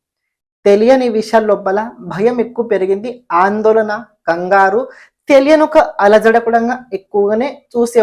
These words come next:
ఉంటారు. మామూలుగా చూసుకున్నట్లయితే ప్రతి సంవత్సరం మేషరాశి వారికి ఫిఫ్టీన్త్ నవంబర్ నుంచి అలా ఫిఫ్టీన్త్ డిసెంబర్ వరకు టైం సరిగా ఉండదు. అదొక రకమైన భయక్రాంతమైన స్థితి అయితే అయి ఉంటది. కాస్త ఒత్తిడి, ఆవేశం, ఆందోళన, కంగారు అయితే ఉంటది.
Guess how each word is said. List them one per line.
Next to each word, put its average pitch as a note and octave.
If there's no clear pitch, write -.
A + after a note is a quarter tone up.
ఉంటారు. D3+
మామూలుగా A3+
చూసుకున్నట్లయితే B3+
ప్రతి A#3+
సంవత్సరం C4
మేషరాశి B3
వారికి A#3+
ఫిఫ్టీన్త్ B3
నవంబర్ A#3
నుంచి A3+
అలా B3
ఫిఫ్టీన్త్ A#3
డిసెంబర్ A3
వరకు G#3
టైం G#3
సరిగా A3
ఉండదు. F#3+
అదొక A#3
రకమైన A#3+
భయక్రాంతమైన G3+
స్థితి G3+
అయితే G3
అయి F3+
ఉంటది. F3+
కాస్త G3
ఒత్తిడి, F#3+
ఆవేశం, F3+
ఆందోళన, F3+
కంగారు E3
అయితే E3+
ఉంటది. C#3